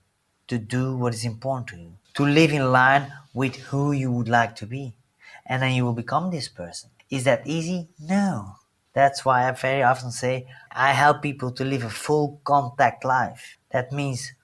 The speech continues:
full contact, referring to my fighting, but that also means to, yeah, you want to live fully or not. Because many people, when after they get hurt, and I, <laughs> I did it so much,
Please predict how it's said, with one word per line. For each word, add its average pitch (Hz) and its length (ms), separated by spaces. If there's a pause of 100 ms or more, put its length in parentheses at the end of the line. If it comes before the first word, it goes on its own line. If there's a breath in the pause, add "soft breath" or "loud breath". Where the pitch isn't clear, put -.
(100)
full 143 280
contact, - 520 (300)
referring 127 480
to 127 80
my 104 140
fighting, 143 500
but 113 80
that 110 180
also 139 420
means 120 380
to, 120 160 (360 loud breath)
yeah, 135 160
you 127 200
want 123 220
to 110 80
live 117 320
fully 175 440
or 101 160
not. 120 280 (120)
Because 143 260
many 175 260
people, 135 500 (300 loud breath)
when 147 240
after 143 280
they 120 120
get 120 180
hurt, 127 280
and 135 100
I, 127 560 (460)
<laughs> - 500
I 156 160
did 131 240
it - 140
so 139 180
much, 160 240